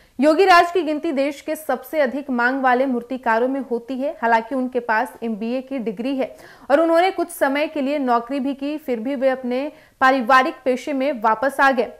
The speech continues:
साथ ही बता दें कि बाईस जनवरी को राम मंदिर प्राण प्रतिष्ठा के सभी कार्यक्रम पूर्ण हो जाएंगे। इसके अगले दिन यानी कि तेईस जनवरी से राम भक्तों के लिए मंदिर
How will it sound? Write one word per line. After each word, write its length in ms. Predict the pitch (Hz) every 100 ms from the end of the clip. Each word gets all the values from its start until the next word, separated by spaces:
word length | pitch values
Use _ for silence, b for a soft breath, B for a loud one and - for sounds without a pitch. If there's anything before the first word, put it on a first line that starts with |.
| _ -
साथ 160 | 294
ही 60 | 349
बता 260 | 359 330 302
दें 140 | 359
कि 100 | -
बाईस 320 | 269 254 285
जनवरी 380 | 247 269 262 285
को 180 | 285 330
राम 280 | 285 240 262
मंदिर 280 | 262 247 302
प्राण 300 | 302 247 254
प्रतिष्ठा 540 | 262 254 247 - 277
के 140 | 277 285
सभी 340 | - 240 226 285
कार्यक्रम 520 | 254 233 240 277 285
पूर्ण 260 | - 247 262
हो 160 | 247
जाएंगे। 340 | 247 254 262 277
इसके 280 | 247 247 262
अगले 260 | 247 269 294
दिन 220 | 302 302
यानी 280 | 240 240 302
कि 180 | - - b b b -
तेईस 300 | 302 349 359
जनवरी 460 | 240 269 262 262 311
से 220 | - 302
राम 320 | 285 240 262 277
भक्तों 420 | - 254 - 381
के 180 | 370 302
लिए 240 | 262 269
मंदिर 360 | 294 247 240 285